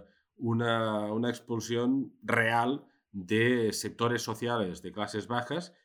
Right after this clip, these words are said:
que dieron el relevo, no voluntariamente,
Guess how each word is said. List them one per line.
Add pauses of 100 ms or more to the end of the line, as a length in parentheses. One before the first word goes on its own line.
(140)
que
dieron (300)
el
relevo,
no
voluntariamente,